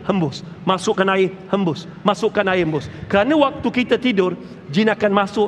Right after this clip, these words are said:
dalam lubang hidung ki-, kita. Dan seterusnya, tuan-tuan, kalaulah rumah itu diganggu oleh bangsa jin dan saka yang luar biasa sehingga ada bunyi cakar, ram, bunyi tapak kaki berjalan, bunyi kanak-kanak menangis,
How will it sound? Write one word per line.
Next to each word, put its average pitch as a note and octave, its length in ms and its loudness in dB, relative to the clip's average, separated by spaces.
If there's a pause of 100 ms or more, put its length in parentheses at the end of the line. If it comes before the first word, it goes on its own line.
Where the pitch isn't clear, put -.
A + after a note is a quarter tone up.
dalam F#3 220 2
lubang F3+ 320 2
hidung F3 320 2
ki-, - 240 0 (300)
kita. D#3+ 340 -2 (220)
Dan G3+ 100 4
seterusnya, C4+ 400 2
tuan-tuan, A#3+ 380 2 (240)
kalaulah G3+ 420 4
rumah D4+ 460 4
itu C#4 180 -2
diganggu C4 460 2
oleh B3 260 4
bangsa A#3+ 400 2
jin F#3 400 0 (320)
dan A#3 220 4
saka C#4 480 0
yang C4 180 4
luar B3 220 4
biasa A3+ 320 2
sehingga A3 500 2 (300)
ada F3+ 160 2
bunyi A#3 320 2
cakar, A#3 340 2 (140)
ram, E3 240 -2 (1120)
bunyi G3+ 240 2
tapak A#3+ 340 2
kaki C4+ 160 2
berjalan, A3 300 4 (1040)
bunyi C4 400 4
kanak-kanak C4 560 2
menangis, C4 480 2